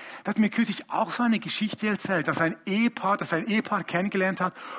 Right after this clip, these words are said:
und die haben eine lange Geschichte, wo Gott schon in ihrem Leben gewirkt hat, völlig souverän. Und zwar war irgendwie, die, die Frau hat gesagt,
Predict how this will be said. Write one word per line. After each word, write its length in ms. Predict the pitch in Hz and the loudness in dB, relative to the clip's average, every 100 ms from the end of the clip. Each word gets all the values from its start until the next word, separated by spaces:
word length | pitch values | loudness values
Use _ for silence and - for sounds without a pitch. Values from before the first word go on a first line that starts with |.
| - - | -8 -6
und 120 | 208 | 2
die 80 | 214 | 2
haben 140 | 214 | 4
eine 160 | 226 214 | 4 4
lange 800 | 220 220 196 247 269 269 254 233 | 4 6 6 10 12 12 12 8
Geschichte, 560 | 202 - 247 - 190 | 2 2 0 2 0
wo 100 | 156 | 0
Gott 400 | - - 277 262 | 0 0 0 0
schon 220 | - 220 | -2 0
in 80 | 214 | 2
ihrem 220 | 196 180 | 2 0
Leben 280 | 170 196 208 | 2 2 0
gewirkt 500 | 170 147 165 214 - | -2 -4 -2 -4 0
hat, 180 | 175 202 - - - | 0 0 -6 -20 -16
völlig 480 | - 214 247 269 254 | -8 -2 2 2 2
souverän. 640 | 247 185 185 220 214 120 - - | 0 -2 -2 0 -2 -2 -10 -2
Und 120 | 196 | 0
zwar 220 | 180 196 | 4 4
war 120 | 185 | 4
irgendwie, 420 | 208 233 220 180 214 | 4 4 2 2 -2
die, 140 | 196 - 185 | -2 -6 -6
die 80 | |
Frau 320 | 165 180 196 208 | 0 4 6 4
hat 80 | |
gesagt, 480 | - 185 185 175 - | 0 0 2 2 -2